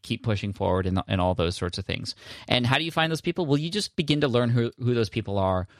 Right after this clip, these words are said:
over time. You begin to see who you keep coming back to, whose blog posts you keep on reading, whose podcast episodes you keep on listening to,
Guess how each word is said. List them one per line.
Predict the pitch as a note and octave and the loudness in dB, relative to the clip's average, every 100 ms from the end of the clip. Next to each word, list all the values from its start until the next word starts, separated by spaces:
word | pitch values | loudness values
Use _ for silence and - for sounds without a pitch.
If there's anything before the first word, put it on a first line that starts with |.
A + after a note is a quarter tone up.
| - | -4
over | - G#2+ | 2 2
time. | G#2 G#2+ G#2 F#2+ | 4 4 4 2
You | F#2+ | -2
begin | G#2 G2+ | -2 -2
to | G#2 | -2
see | F#2+ A2 | 0 2
who | G#2 A#2 | 4 4
you | A2+ | 4
keep | G#2 A#2+ | 0 -2
coming | A2+ A2 G2 | 0 0 2
back | A2+ G#2 - | 2 2 -2
to, | - B2 A#2 | 0 2 6
whose | A#2+ A#2 | 6 6
blog | G#2 A2 A2 G#2+ | 2 2 2 2
posts | A#2 - | -2 -2
you | |
keep | G#2 A2+ | -4 -2
on | A2 | 0
reading, | G#2 G#2+ G#2+ | 0 0 2
whose | A2+ G#2 - | 2 0 0
podcast | A2+ A2 A2+ G#2+ | 0 2 2 0
episodes | G#2 G#2 A2 G#2 | -4 0 0 0
you | |
keep | G#2 A2 | -2 0
on | G#2 G#2 | 2 2
listening | G2 A2 | 0 0
to, | A2+ | 2